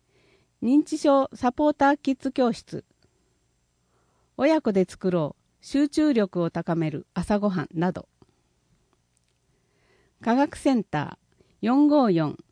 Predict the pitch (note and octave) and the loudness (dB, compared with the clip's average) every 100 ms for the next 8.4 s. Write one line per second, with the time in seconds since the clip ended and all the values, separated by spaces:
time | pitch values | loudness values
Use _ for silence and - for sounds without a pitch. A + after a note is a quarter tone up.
0 | _ _ - G#3+ C#4+ - C4 F3 D#3+ D#3 | _ _ -4 0 2 2 2 2 0 -2
1 | D3 - - _ _ _ _ _ _ _ | -4 -8 -12 _ _ _ _ _ _ _
2 | _ _ _ _ _ _ _ _ _ _ | _ _ _ _ _ _ _ _ _ _
3 | _ - C4 D4 D4 C#4+ C#4+ C4+ C#4 C4+ | _ -4 2 2 4 0 2 4 4 4
4 | B3 G3+ D#3+ C3+ _ _ _ F#3 G#3+ - | 2 0 -2 -4 _ _ _ -4 -4 -2
5 | C4 B3+ A#3 A3 G#3 F#3 - - _ _ | -2 -2 -2 -2 -2 -4 -4 -10 _ _
6 | _ _ _ _ _ _ _ - _ - | _ _ _ _ _ _ _ -20 _ -2
7 | B3+ D4+ - - D4 D4+ C#4+ C#4+ C4 C4+ | 2 2 0 0 2 2 0 -2 -2 0
8 | A3+ - - - | 0 -4 -16 -18